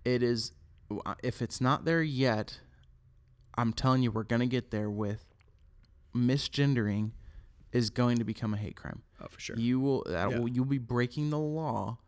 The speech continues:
Speaker 1: if you
Speaker 2: They're paving
Speaker 1: misgender
Speaker 2: the way for
Speaker 1: somebody.
Speaker 2: it, right.
Speaker 1: Which that, by the way, is not a religious issue. That's just common freaking sense.
Speaker 2: Yeah, right.
Speaker 1: So take that aside. Like, just for common sense, you're gonna go to jail. But even if it was a specific religious issue,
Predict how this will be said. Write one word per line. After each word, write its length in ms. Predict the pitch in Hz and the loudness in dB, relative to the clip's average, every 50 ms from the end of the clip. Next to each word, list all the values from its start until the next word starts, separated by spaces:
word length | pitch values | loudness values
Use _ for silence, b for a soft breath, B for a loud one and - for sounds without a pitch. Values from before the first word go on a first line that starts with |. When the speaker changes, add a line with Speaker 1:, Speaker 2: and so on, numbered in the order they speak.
| - - - - | -20 -20 -12 -8
Speaker 1:
if 160 | 117 113 - 120 | -8 -6 -2 0
you 100 | 113 110 | 0 2
Speaker 2:
They're 120 | 113 117 | 2 2
paving 300 | 113 - - 123 123 120 117 | 0 2 2 2 4 4 4
Speaker 1:
misgender 120 | 107 101 101 | 2 0 0
Speaker 2:
the 60 | 101 | -2
way 60 | 101 | -2
for 60 | 101 95 | -2 -2
Speaker 1:
somebody. 260 | 87 76 78 - - | -4 -4 -4 -4 -6
Speaker 2:
it, 160 | - - - - - | -6 -8 -12 -12 -10
right. 240 | 110 110 107 104 101 - b b | -8 -6 -6 -8 -8 -12 b b
Speaker 1:
Which 200 | b 131 131 - - | b 0 2 4 4
that, 240 | 214 254 - - 147 | 4 4 4 4 2
by 120 | 147 143 | 2 2
the 80 | 131 123 | 4 4
way, 120 | 123 117 | 4 2
is 120 | 113 107 | 2 2
not 120 | 127 131 139 | 2 2 2
a 40 | 117 | 0
religious 480 | 101 87 82 107 - 139 156 - - | 0 -2 -2 -4 -4 -4 -6 -6 -6
issue. 200 | 180 160 - 151 | -8 -6 -4 -4
That's 140 | 135 160 - | -4 -4 -2
just 200 | - 123 - - | -4 -4 -4 -4
common 400 | - - 123 117 113 113 110 110 | -4 -2 0 0 0 0 -2 -2
freaking 320 | - - 113 - 87 87 | -4 -4 -6 -6 -6 -6
sense. 480 | - - - 101 - - - - - - | -4 -4 -2 -2 -4 -4 -6 -8 -8 -6
Speaker 2:
Yeah, 200 | - 131 135 131 - | 0 2 2 2 2
right. 80 | - - - | 0 -4 -6
Speaker 1:
So 640 | - - - 151 135 127 127 120 113 110 120 135 - - _ _ - | -6 0 4 4 6 6 6 4 2 0 -2 -4 -8 -14 _ _ 2
take 200 | - 208 196 - | 4 4 4 6
that 180 | 151 151 156 | 6 6 6
aside. 420 | 139 123 - - 107 101 110 113 117 - | 4 2 -2 -2 -2 -2 -2 -2 -4 -4
Like, 220 | - 117 113 - - - - - - | -2 -2 -2 -4 -6 -12 -20 -14 -6
just 200 | - 160 151 - | -4 -4 -2 -2
for 80 | - | 0
common 280 | 147 - 143 135 117 113 | 2 4 4 4 4 2
sense, 360 | - - 175 180 156 135 - - | 4 6 8 8 8 6 4 2
you're 80 | 131 | 2
gonna 220 | 123 120 110 107 104 - - - - | 2 2 2 0 -2 -6 -8 -4 0
go 120 | - 117 | 0 0
to 80 | 101 98 | 0 0
jail. 380 | - 117 98 80 58 50 - - | -2 -2 -2 0 -2 -4 -6 -8
But 360 | - 123 143 131 120 101 - B B B B B B B B B B B _ - _ _ _ _ _ _ - - | -2 2 4 4 4 2 0 B B B B B B B B B B B _ -20 _ _ _ _ _ _ 2 4
even 260 | 170 202 196 208 196 | 6 6 6 6 4
if 140 | 180 - 156 | 4 4 2
it 100 | - - | 0 2
was 320 | 131 139 147 151 151 143 | 4 6 6 6 6 4
a 60 | 143 127 | 2 0
specific 580 | - - - 123 - - 143 - - 160 - | 0 -2 -2 -2 -2 0 -2 -2 -2 -4 -4
religious 400 | 143 139 131 135 139 135 135 - | -2 -2 -2 -2 -2 -4 -6 -6
issue, 440 | - - 143 139 - - 113 110 117 | -4 -4 -4 -4 -4 -4 -6 -6 -6